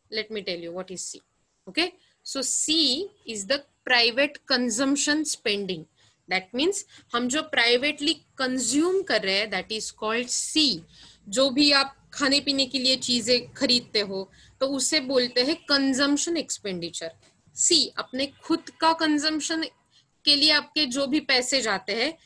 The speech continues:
net pack, mobile खरीदना, चावल खरीदना, अम, कुछ भी, petrol, diesel, whatever you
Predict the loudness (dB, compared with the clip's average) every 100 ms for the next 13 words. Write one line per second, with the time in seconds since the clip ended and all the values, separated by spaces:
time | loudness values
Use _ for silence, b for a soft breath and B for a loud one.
0 | b -2 2 2 2 2 4 2 -6 _
1 | _ -2 2 2 2 -2 -2 0 0 0
2 | -6 b b _ _ _ 2 4 6 4
3 | 2 0 0 -2 0 0 0 -2 -6 -8
4 | -6 -4 -4 -4 -6 -12 _ b _ 0
5 | 0 4 4 4 0 _ 0 0 0 0
6 | 2 4 2 0 -2 0 0 2 0 0
7 | 0 2 0 -2